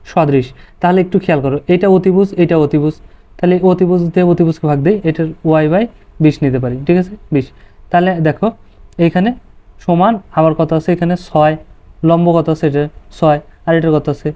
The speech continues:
বারো, তাহলে নিলাম সমান ছয় by বারো। বুঝা গেছে? মানে এইটার, এটার অতিভুজ নিলাম, এটার লম্ব আর এটার লম্ব নিয়ে নিলাম।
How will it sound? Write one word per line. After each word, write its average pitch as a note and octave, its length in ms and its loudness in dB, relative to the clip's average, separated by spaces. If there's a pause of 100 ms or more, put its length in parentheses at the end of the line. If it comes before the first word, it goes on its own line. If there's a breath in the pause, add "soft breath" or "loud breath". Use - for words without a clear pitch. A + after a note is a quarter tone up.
(120)
বারো, C3+ 280 0 (320)
তাহলে C3 240 -4
নিলাম D3+ 220 -4 (360)
সমান D#3 220 -4
ছয় D3+ 180 -4
by B2 160 -2
বারো। A#2+ 240 -8 (960)
বুঝা D3+ 140 2
গেছে? D3 260 -4 (460)
মানে D3 200 -4
এইটার, E3 360 2 (920)
এটার D#3 220 0
অতিভুজ D3 360 -2
নিলাম, F#3+ 260 -4
এটার C#3+ 180 -6
লম্ব C#3 280 -4
আর F#3 80 -2
এটার B2+ 200 -4
লম্ব A#2+ 240 -4
নিয়ে A#2+ 200 -8
নিলাম। B2 240 -12